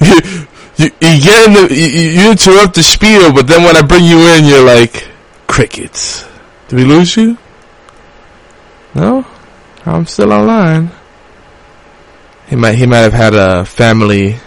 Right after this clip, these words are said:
thing happen. That happens when you're a daddy. A war daddy. Anyway, uh, it's gonna be a short show tonight. I'm just gonna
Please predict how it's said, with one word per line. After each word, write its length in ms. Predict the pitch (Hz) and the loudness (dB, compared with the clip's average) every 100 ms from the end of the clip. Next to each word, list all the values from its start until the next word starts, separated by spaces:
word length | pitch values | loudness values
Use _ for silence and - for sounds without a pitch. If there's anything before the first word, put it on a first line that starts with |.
| _ _ _ _ _ _ _ | _ _ _ _ _ _ _
thing 400 | - 117 110 104 | -8 -4 -2 -2
happen. 640 | 107 98 95 98 95 104 113 - _ _ - | -4 -4 -4 -6 -6 -8 -12 -20 _ _ -12
That 120 | 107 | -6
happens 580 | 101 92 101 95 131 - _ _ _ _ - _ _ _ _ _ | -6 -6 -8 -12 -14 -20 _ _ _ _ -20 _ _ _ _ _
when 140 | - 113 | -10 -6
you're 140 | 92 | -6
a 20 | |
daddy. 460 | 92 95 90 95 107 - - - - _ _ _ _ _ _ _ - _ 147 | -4 -4 -2 -4 -6 -14 -20 -20 -20 _ _ _ _ _ _ _ -20 _ -12
A 60 | |
war 260 | 107 98 101 | -6 -2 -2
daddy. 420 | 87 87 92 98 - - _ _ _ _ _ _ _ _ _ - - - - - _ | -2 -4 -6 -8 -12 -20 _ _ _ _ _ _ _ _ _ -20 -20 -20 -20 -20 _
Anyway, 480 | 202 185 131 127 127 | 0 2 4 4 4
uh, 160 | 127 127 | 4 2
it's 100 | 165 | 2
gonna 120 | 170 | 0
be 60 | |
a 20 | 135 | 0
short 360 | - 147 - | 0 0 0
show 240 | - 127 113 | 0 0 0
tonight. 500 | 113 110 113 117 - | -2 0 0 0 -4
I'm 80 | |
just 120 | 143 - | -10 -6
gonna 540 | 117 107 98 95 | -4 -2 -2 -4